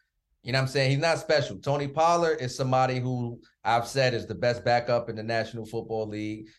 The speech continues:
He's coming up on a contract year. I don't see how we're gonna be able to pay him because we're paying Zeke, we're paying Dak,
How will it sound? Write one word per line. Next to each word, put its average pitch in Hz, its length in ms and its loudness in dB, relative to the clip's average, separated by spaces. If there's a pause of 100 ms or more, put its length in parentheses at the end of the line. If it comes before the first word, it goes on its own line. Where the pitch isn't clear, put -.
He's 104 140 -10
coming 120 260 0
up 120 160 -2
on 113 80 -6
a 110 60 -6
contract 113 640 -4
year. 104 400 -6 (280)
I 117 100 4
don't 127 160 2
see 120 240 -4
how 127 280 2
we're 139 140 2
gonna 127 180 0
be 127 140 0
able 120 120 -4
to 120 60 -6
pay 120 300 0
him 120 200 0
because 104 280 -6
we're 101 80 -10
paying 117 340 -2
Zeke, 117 400 -4 (220)
we're - 80 -12
paying 117 400 2
Dak, 117 400 2